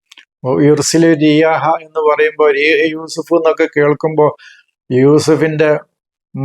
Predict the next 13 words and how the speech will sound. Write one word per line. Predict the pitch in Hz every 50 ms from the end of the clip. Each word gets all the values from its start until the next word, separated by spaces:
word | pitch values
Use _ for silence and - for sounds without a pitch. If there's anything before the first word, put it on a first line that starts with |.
| 135 135 135
മണംനേ | 143 147 151 156 160 165 165 165 165 165 160 151 139
കിട്ടുള്ളൂ. | 143 139 _ - 156 147 143 135 123 - _ _ _ _ _ _ _ _ _ - - - - _ _ _ _ _ _ _ _ _ - - _ _ _ - 143 147
ഈ | 156 156 156 -
ജ്ഞാനത്തിന്റെ, | - 151 143 147 156 160 165 156 - - 160 151 151 151 147 147
അറിവിന്റെ | 147 147 160 160 165 165 160 - 214 - _ -
പരിമളം, | 143 139 139 151 156 156 160 160 160 156 160 - _ _ _ _ _ _ _ _ _ _ _ _ _ - 139
അതിന്റെ | 143 151 156 156 156 160 143 -
സുഗന്ധം | 147 147 135 - 156 165 165 165 160 156 147 139 _ _ _ _ _ _ _ _ _ _ _ _ _ _ _ _ _ - 139
ഒന്ന് | 147 151 160 160 156 - - 160 143
അനുഭവിച്ചറിയുന്ന | 143 143 156 160 143 131 160 165 165 165 156 - - 156 147 143 147 156 156 160 156 156 151 151 147 - 156 147 143
ആളുകളോട് | 147 151 156 156 156 160 156 156 156 151 151 147 - 147
പറഞ്ഞാലേ | 135 135 147 147 151 151 151 151 147 139 - - 147
അത് | 139